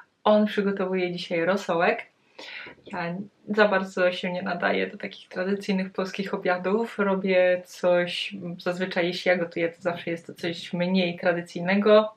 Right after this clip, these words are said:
A jeśli Maciej gotuje, to rzadko kiedy korzysta z przepisów. On zawsze gotuje w tradycyjny sposób, więc dzisiaj będzie rosół, ale nie o tym teraz. Em, renderuje mi się film,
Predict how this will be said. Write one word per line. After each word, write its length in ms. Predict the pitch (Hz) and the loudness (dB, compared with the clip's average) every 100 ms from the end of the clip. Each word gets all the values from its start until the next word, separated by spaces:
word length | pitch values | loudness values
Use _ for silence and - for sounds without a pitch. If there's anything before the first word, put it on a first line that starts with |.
| _ | _
A 120 | - 180 | -2 -2
jeśli 220 | - 202 | -2 -2
Maciej 240 | 202 202 | 0 0
gotuje, 380 | 196 196 202 190 | 0 0 0 0
to 160 | 190 185 | 0 2
rzadko 340 | 190 190 185 | 0 0 -4
kiedy 220 | 185 190 185 | -2 0 0
korzysta 380 | 180 185 185 | -4 -6 -12
z 60 | 180 | -12
przepisów. 520 | - 196 226 - 196 | -8 -4 -4 -4 -10
On 80 | 190 | -8
zawsze 260 | 190 190 180 | -6 -6 -8
gotuje 400 | 185 190 185 180 - - | -8 -2 -2 -2 -8 -16
w 100 | - | -12
tradycyjny 640 | - 240 220 208 202 185 170 | 2 4 4 2 0 0 -2
sposób, 520 | - 262 262 262 220 | 2 4 4 -2 0
więc 220 | 196 190 | 0 0
dzisiaj 220 | - 180 | -4 -8
będzie 300 | 175 170 175 | -6 -4 -2
rosół, 360 | 170 165 208 226 - - - - | -4 -2 0 0 -2 -8 -8 0
ale 260 | 226 233 220 | 0 4 4
nie 300 | 214 208 - | 4 2 0
o 120 | 196 | -2
tym 260 | 190 170 170 | -2 -10 -8
teraz. 540 | - 180 - - - - | -6 -4 -4 -8 -12 -4
Em, 640 | 185 180 180 185 190 196 196 | 0 2 2 2 2 4 6
renderuje 440 | 233 233 240 226 | 6 6 4 4
mi 60 | 226 | 2
się 140 | 214 | -2
film, 320 | 214 214 294 | 2 4 4